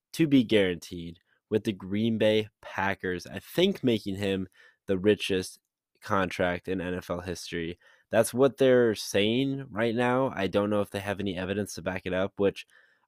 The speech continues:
off the top of my head, I'm already thinking of, like, Patrick Mahomes. I think his might have been, like, ten-year, four hundred ninety-five, which if you do the math, it's, like, forty-nine point five million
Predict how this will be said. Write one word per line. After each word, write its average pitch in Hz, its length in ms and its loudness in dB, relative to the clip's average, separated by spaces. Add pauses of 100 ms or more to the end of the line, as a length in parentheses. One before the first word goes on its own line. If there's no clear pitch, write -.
off 117 160 6
the - 60 -14
top 127 140 6
of 120 60 4
my 107 120 2
head, 104 220 2
I'm 101 120 4
already 95 220 0
thinking 98 280 -2
of, 95 60 -2
like, 87 220 -4
Patrick 95 380 -4
Mahomes. 95 600 -4
I 107 80 -10
think 135 260 0
his 113 280 4
might 113 140 4
have 107 100 4
been, 110 160 4
like, 95 240 0
ten-year, 101 480 -2
four 101 220 -4
hundred 101 240 -2
ninety-five, 95 880 2 (420)
which 101 220 -2
if 101 40 -12
you 101 60 -4
do 104 140 2
the 98 80 0
math, 98 360 4
it's, 95 140 -4
like, 95 180 0
forty-nine 92 600 0
point 90 240 -4
five 90 240 -2
million 90 500 -2